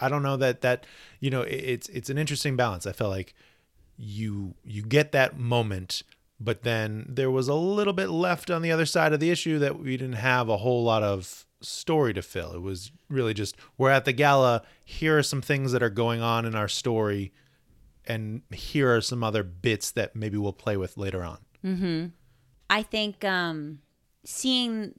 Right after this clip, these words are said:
Speaker 2: them all at the party, like, we'll probably get glimpses of things like that in the larger issue. That's just, like, one issue. But I think that's what I was saying before about the original being,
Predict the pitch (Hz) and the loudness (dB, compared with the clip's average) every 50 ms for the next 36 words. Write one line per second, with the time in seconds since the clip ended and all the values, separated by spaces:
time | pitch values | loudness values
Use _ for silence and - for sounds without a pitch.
0 | 190 180 - 190 190 190 185 180 180 175 175 165 156 160 - 165 160 - - 180 | -10 -2 0 0 2 2 2 4 4 4 4 2 0 0 -2 -4 -4 0 2 2
1 | 175 170 165 165 160 156 151 - 165 165 - 202 208 196 190 180 170 - 165 120 | 2 2 0 0 -2 -2 -2 -4 -6 -6 -4 -2 -2 -2 -2 -4 -6 -4 -6 -8
2 | - - 175 170 165 170 160 - - 170 165 156 160 151 147 - - 147 147 147 | -6 -6 -4 -4 -2 -2 -4 -4 -4 -4 -4 -4 -6 -8 -8 -6 -4 -4 -4 -4
3 | 143 - 147 139 135 139 - 143 131 127 - - - 151 147 147 139 143 147 139 | -4 -4 -4 -4 -4 -2 0 0 2 0 0 -2 -4 -6 -6 -6 -4 -4 -4 -4
4 | 139 139 - 151 147 - - - 220 - - - 151 151 143 147 143 - - 143 | -4 -6 -6 -8 -8 -6 -6 -6 -6 -6 -6 -6 -6 -4 -4 -6 -6 -6 -8 -8
5 | 147 - - 147 143 156 156 151 147 147 127 - 143 156 - - 214 214 220 214 | -8 -6 -6 -8 -8 -6 -6 -4 -4 -4 -4 -4 -4 -4 -4 -2 -2 -2 -2 -2
6 | 180 - 185 175 - - - _ 190 214 214 - 240 240 233 - 233 214 214 - | 0 2 2 2 2 -2 -4 _ -2 -2 0 0 -2 -2 0 2 2 2 2 2
7 | 214 208 202 190 180 - - 202 202 196 190 180 165 - - 190 185 175 170 175 | 2 2 2 2 0 0 -2 0 0 0 -2 -4 -6 -2 2 2 4 4 4 2
8 | 156 - - 160 160 156 160 165 170 170 170 170 170 165 160 156 156 160 156 156 | -2 -2 -2 -2 -2 0 2 2 2 2 2 0 0 0 0 0 0 -2 0 2
9 | 151 151 151 151 151 151 147 151 | 2 2 4 2 2 0 -2 -4